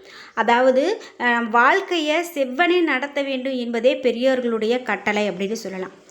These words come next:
"பசியோட கூட நம்ம தூங்கலாம், கடனோடு தூங்க வேண்டாம், உறங்கக்கூடாது" அப்படின்னு ஆன்மீகம் காட்டக்கூடிய ஒரு அறிவுரை. பொதுவாகவே நம்ம வீட்ல எவ்வளவுதான் பணம் தந்தாலும் இருந்தாலும் கூட, செலவுகள் இருந்துகிட்டே தாங்க இருக்கு.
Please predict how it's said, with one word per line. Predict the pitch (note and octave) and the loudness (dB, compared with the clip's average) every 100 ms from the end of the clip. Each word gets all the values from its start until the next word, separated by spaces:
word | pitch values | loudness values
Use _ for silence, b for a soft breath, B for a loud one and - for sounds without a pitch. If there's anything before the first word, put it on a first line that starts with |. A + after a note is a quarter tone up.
| B B B | B B B
"பசியோட | D#4 D#4+ F#4+ G#4 G#4+ F#4+ - | 0 2 2 4 4 2 -2
கூட | D#4 D#4 | -2 0
நம்ம | D#4 C4 | 2 0
தூங்கலாம், | B3 C4+ C4+ B3+ B3 C#4+ | -4 -4 -2 0 0 0
கடனோடு | C#4 A3 B3+ C#4+ D#4 F4+ F4 | 0 0 0 0 -2 -2 -4
தூங்க | C#4 C4+ | -6 -6
வேண்டாம், | A3+ A3+ B3+ B3+ A3 A3 | -6 -6 -2 -2 -2 -6
உறங்கக்கூடாது" | C#4 C#4 C4 B3 A#3+ B3 | -6 -6 -2 0 0 0
அப்படின்னு | A3 G#3+ G#3+ A#3+ | -4 -6 -6 -6
ஆன்மீகம் | C#4 A3 A3 D4 D4 C4+ A3+ | -6 -2 0 2 2 0 -4
காட்டக்கூடிய | G3+ F#3 F#3+ F#3+ G3 B3 | -8 -8 -12 -8 0 0
ஒரு | G#3+ G3+ | 0 -2
அறிவுரை. | G3 F#3 F#3+ G3+ - B B B B | -4 -4 -6 -8 -10 B B B B
பொதுவாகவே | D#4+ F#4+ A4 G#4+ G4 G4 | 0 4 2 2 0 2
நம்ம | G4 D#4 | 2 2
வீட்ல | D4+ F4+ F4 D#4 | -2 -6 -4 -2
எவ்வளவுதான் | D#4+ B3+ D4+ G#4+ G#4+ F4+ C#4 C#4 D#4 | 0 0 0 2 2 2 2 0 -2
பணம் | B3+ B3+ C4 | -4 -4 -6
தந்தாலும் | A#3 A3+ A3 A#3 B3+ | -8 -4 -2 -2 -2
இருந்தாலும் | A#3 A3+ A3 A3 A#3 | -4 -4 -4 -4 -6
கூட, | G#3 A#3+ | -6 -6
செலவுகள் | C4 A#3 B3+ C4 A#3+ | -4 -2 0 0 0
இருந்துகிட்டே | A#3+ G#3 A#3 B3 G#3+ G3 | -2 -2 0 -2 -2 -6
தாங்க | F3+ F#3 A3+ | -6 -8 -6
இருக்கு. | G#3 F#3 F3+ G3 | -6 -8 -10 -12